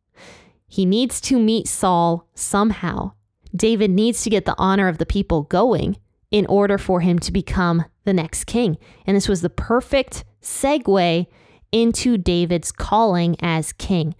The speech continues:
to be the armor bearer for Saul and also to play hymns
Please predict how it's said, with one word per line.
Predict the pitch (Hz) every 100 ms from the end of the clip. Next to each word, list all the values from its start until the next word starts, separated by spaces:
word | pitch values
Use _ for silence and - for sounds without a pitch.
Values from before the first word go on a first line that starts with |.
| _ - _ _
to | - 180
be | 185
the | 170 -
armor | 175 196 233
bearer | 226 220 214
for | - 190
Saul | 202 - 165 170 - _ _ _ _ _
and | - 185
also | 185 190 202 160
to | - 196
play | - 196 190
hymns | 180 - 302 269 160 175 - -